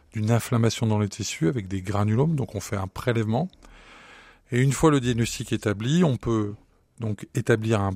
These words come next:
pronostic et proposer un traitement. La sarcoïdose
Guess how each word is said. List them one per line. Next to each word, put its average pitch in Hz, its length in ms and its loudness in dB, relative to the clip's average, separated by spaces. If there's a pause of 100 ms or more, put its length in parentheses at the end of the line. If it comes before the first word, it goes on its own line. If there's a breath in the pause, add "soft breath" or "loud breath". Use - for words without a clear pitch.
(120)
pronostic - 840 0 (220)
et 147 80 4
proposer 120 440 0
un 107 80 2
traitement. - 380 -2 (1080 loud breath)
La 113 100 2
sarcoïdose 143 760 4